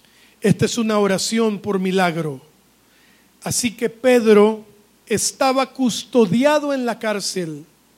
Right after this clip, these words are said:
pero la iglesia hacía sin cesar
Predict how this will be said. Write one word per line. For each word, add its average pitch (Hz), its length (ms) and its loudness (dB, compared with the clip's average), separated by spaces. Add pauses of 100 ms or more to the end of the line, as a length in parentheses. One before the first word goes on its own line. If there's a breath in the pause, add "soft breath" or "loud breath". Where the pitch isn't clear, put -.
(880 loud breath)
pero 220 320 2
la 208 160 0
iglesia 269 800 -4 (120)
hacía 233 920 -2 (800 soft breath)
sin 349 640 -6
cesar 220 920 -2